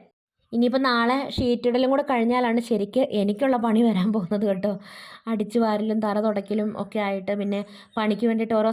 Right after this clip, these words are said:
സാധനങ്ങൾ എടുത്തതെല്ലാം പല വഴിക്ക് കിടപ്പുണ്ട്, അതെല്ലാം കൂടെ എടുത്ത് തപ്പിപ്പിടിച്ച് അതൊക്കെ അടുക്കി പറക്കി വെക്കലും ഒക്കെ ആയിട്ട് ഇനി ഇഷ്ടം പോലെ പണി എനിക്കുണ്ട്. ചോറും കറിയും വെക്കലൊക്കെ എളുപ്പം കഴിയും, പക്ഷേ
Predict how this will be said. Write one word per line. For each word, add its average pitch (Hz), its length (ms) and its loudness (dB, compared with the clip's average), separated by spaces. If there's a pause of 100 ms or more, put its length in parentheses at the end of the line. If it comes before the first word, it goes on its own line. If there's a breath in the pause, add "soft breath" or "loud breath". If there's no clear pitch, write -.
സാധനങ്ങൾ 214 460 0
എടുത്തതെല്ലാം 214 500 0
പല 190 260 2
വഴിക്ക് 196 320 -2
കിടപ്പുണ്ട്, 196 420 -2 (120)
അതെല്ലാം 180 340 -4
കൂടെ 202 140 0
എടുത്ത് 190 240 -8
തപ്പിപ്പിടിച്ച് 202 580 -4 (500 loud breath)
അതൊക്കെ 196 300 0
അടുക്കി 196 260 -4
പറക്കി 208 300 0
വെക്കലും 202 320 0
ഒക്കെ 202 180 -4
ആയിട്ട് 196 200 -4 (220)
ഇനി 196 200 -2
ഇഷ്ടം 247 320 -4
പോലെ 240 200 2
പണി 208 160 0 (120)
എനിക്കുണ്ട്. 190 360 -4 (680)
ചോറും 240 340 4
കറിയും 311 260 2
വെക്കലൊക്കെ 254 380 2
എളുപ്പം 220 300 0
കഴിയും, 185 280 0
പക്ഷേ 196 160 -4